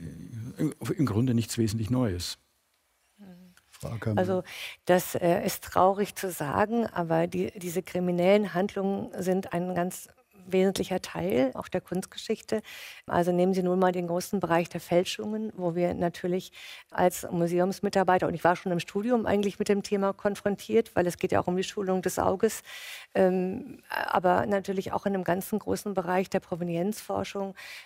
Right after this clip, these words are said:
Speaker 3: ähm, ähm, gibt es natürlich die extremsten kriminellen Handlungen. Also das ist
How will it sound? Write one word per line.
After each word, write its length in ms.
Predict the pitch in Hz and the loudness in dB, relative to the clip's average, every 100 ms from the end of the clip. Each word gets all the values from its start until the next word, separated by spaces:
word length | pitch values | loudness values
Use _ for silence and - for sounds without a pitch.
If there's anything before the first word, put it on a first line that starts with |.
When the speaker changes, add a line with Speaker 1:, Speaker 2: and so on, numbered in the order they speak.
| - | -6
Speaker 3:
ähm, 640 | 180 180 175 175 175 180 - | -2 0 -2 -6 -6 -6 -4
ähm, 360 | - - - 76 - - - 311 | -4 -4 -6 -10 -14 -20 -16 -4
gibt 220 | - 180 | -2 0
es 220 | 185 - - | -2 -6 -4
natürlich 540 | 185 185 175 170 - | -4 -2 -4 -4 -6
die 160 | 180 170 | -4 -4
extremsten 920 | 170 - - 190 208 - 165 160 165 | -4 -8 -2 2 2 0 -4 -4 -4
kriminellen 580 | - 175 165 160 165 165 | -2 0 2 2 0 0
Handlungen. 600 | 208 220 170 165 165 165 | -2 -2 -2 -2 -2 0
Also 160 | 170 | 0
das 220 | 175 185 - | 0 -2 -2
ist 260 | - - | -12 -14